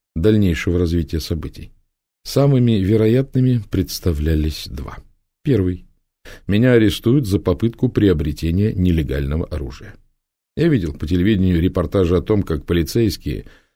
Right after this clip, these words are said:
специально провоцировали такие ситуации, чтобы потом задержать неудачливых покупателей пистолетов – или несостоявшихся заказчиков убийств. Второй. Я просто буду тем или иным способом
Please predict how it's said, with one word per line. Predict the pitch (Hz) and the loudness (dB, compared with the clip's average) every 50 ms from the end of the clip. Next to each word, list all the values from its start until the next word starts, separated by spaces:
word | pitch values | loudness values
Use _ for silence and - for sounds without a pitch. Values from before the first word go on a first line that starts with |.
| _ _ | _ _
специально | - - - 160 143 - - 151 123 90 80 78 73 | -18 -4 -2 -2 0 2 2 2 2 2 0 -2 -2
провоцировали | - 90 98 95 95 - - 135 131 110 95 87 82 82 | 0 0 2 2 2 2 2 2 2 4 4 2 2 0
такие | - 90 85 - 95 90 82 | 0 -2 -2 0 0 0 0
ситуации, | - 85 - - 98 107 107 101 - 95 87 | 0 -4 -2 0 0 0 0 0 0 0 0
чтобы | 76 - - 95 85 87 82 | 0 0 0 0 0 0 0
потом | - 90 90 113 110 98 | -2 -2 0 0 2 2
задержать | 85 87 104 98 87 98 98 82 80 85 107 117 90 - - | 2 2 2 2 2 2 2 2 2 2 0 0 0 0 0
неудачливых | 92 92 90 90 82 90 92 85 - - 90 85 85 80 - - | 0 2 2 2 2 0 -2 -2 -2 -2 0 0 0 -2 -2 -4
покупателей | - 78 - - - - 82 80 - 85 80 78 73 | -6 -6 -6 -6 -4 -4 -4 -2 -2 -2 -2 -2 -2
пистолетов – | - - 78 76 - - - 73 78 92 107 113 - 101 - - - _ _ _ _ _ _ _ _ _ | -2 -4 -6 -6 -6 -6 -4 -2 0 0 0 0 0 -4 -4 -6 -12 _ _ _ _ _ _ _ _ _
или | - 113 117 117 101 | 0 2 4 4 4
несостоявшихся | 87 98 110 107 - - 110 95 - - 92 92 95 92 87 - - 98 - - - 98 87 | 4 2 2 0 2 0 -2 -2 0 0 0 2 2 0 0 -2 -6 -6 -6 -4 -2 0 0
заказчиков | 78 92 85 - - 85 73 - - - 73 - - 73 - - | 2 0 -2 0 -2 -2 -2 -2 -4 -6 -6 -6 -6 -8 -8 -6
убийств. | - 87 80 71 71 67 - - - - - - - - _ _ _ _ _ _ _ _ _ _ _ _ _ _ _ _ _ | -6 -4 -4 -4 -4 -8 -10 -10 -12 -16 -16 -18 -20 -20 _ _ _ _ _ _ _ _ _ _ _ _ _ _ _ _ _
Второй. | - 135 131 107 92 92 92 - - _ _ _ _ _ _ _ _ _ _ _ _ _ | -4 -2 0 0 0 0 -2 -6 -14 _ _ _ _ _ _ _ _ _ _ _ _ _
Я | - 131 139 | -2 0 2
просто | 156 160 147 - 147 151 | 2 0 0 2 2 4
буду | 139 143 131 127 | 4 4 4 2
тем | 117 - 147 156 156 - | 2 2 2 2 2 2
или | 104 107 101 101 104 | 2 2 4 4 4
иным | 104 117 113 101 90 | 4 4 2 2 0
способом | - - - 120 113 - 104 101 104 101 | -2 -2 0 0 0 0 -2 -2 -2 -2